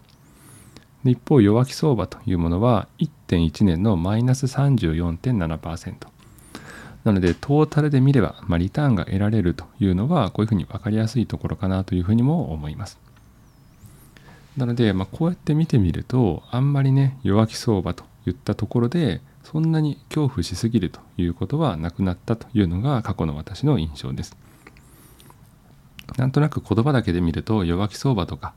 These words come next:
非常にね、不安になるんですけれども、こうやってきちんと定量的に数字で見ると、そこまで怖くはないというふうには感じています。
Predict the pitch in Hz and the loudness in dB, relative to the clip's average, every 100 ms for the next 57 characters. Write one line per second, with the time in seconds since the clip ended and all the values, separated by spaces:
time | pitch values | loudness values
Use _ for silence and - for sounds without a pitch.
0 | - - - - 95 90 95 98 - 107 | -20 -20 -20 -6 -4 -2 -2 -4 -4 -2
1 | 107 110 120 95 85 - 92 110 147 101 | 0 0 0 -2 -4 -4 -2 0 0 0
2 | - 110 107 - - 117 - - - 143 | 0 -2 -2 -6 -4 -2 -2 -8 -4 -2
3 | 147 139 127 123 - 90 - - - - | 0 0 0 -4 -4 -6 -8 -18 -20 -20
4 | - - - - 156 160 156 160 160 123 | -20 -20 -14 -2 0 2 0 0 2 0
5 | - 190 110 90 123 143 135 85 - - | 0 -2 -2 -4 -6 -2 -2 -2 -8 -4
6 | 113 95 - 85 90 82 - - - 92 | -4 -2 -6 -8 -6 -8 -10 -18 -10 -8
7 | - 95 135 139 - 87 82 - 143 85 | -4 -2 0 -2 -4 -6 -6 -6 -4 -4
8 | 67 - | -8 -14